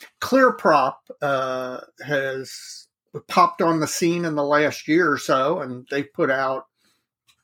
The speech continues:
a number of good kits. And they've just, uh, released a, uh, A five M four version of the Claude, the fighter that prece-,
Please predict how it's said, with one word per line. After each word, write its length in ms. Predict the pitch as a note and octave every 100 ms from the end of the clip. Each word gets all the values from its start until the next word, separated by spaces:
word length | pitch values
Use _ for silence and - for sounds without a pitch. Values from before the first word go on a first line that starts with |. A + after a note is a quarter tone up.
| _ _ _ _ _ _ _ -
a 100 | D#3+
number 440 | D3+ F#3 G#3+ B2+
of 180 | A2 -
good 300 | C3+ A#2+ -
kits. 680 | - F3 - - - - - _ -
And 560 | C#3 B2+ B2+ C3 C3
they've 460 | C3 B2 D3 D3+ C#3
just, 540 | D#3 C#3 C3+ - -
uh, 360 | D#3 C#3 C#3 C#3 - _ _ - _ -
released 760 | D3+ D3 D3 E3+ F3 - - - -
a, 680 | D3 C#3 C3+ C3+ C3+ C#3 - _ _ _ -
uh, 400 | C3+ B2+ B2 C3+ -
A 160 | F3+ F#3
five 420 | - G3 E3+ E3 -
M 280 | F3+ F3 F3
four 420 | D#3+ G3 F#3 F3
version 460 | C#3+ D3+ D3 - D#3
of 160 | C#3 -
the 100 | A#2
Claude, 680 | - F#3+ F3 D#3 A2 D#3 -
the 180 | - D3
fighter 520 | B2 - E3+ E3 E3
that 240 | C#3+ C#3 -
prece-, 500 | C#3+ B2 C#3+ G#3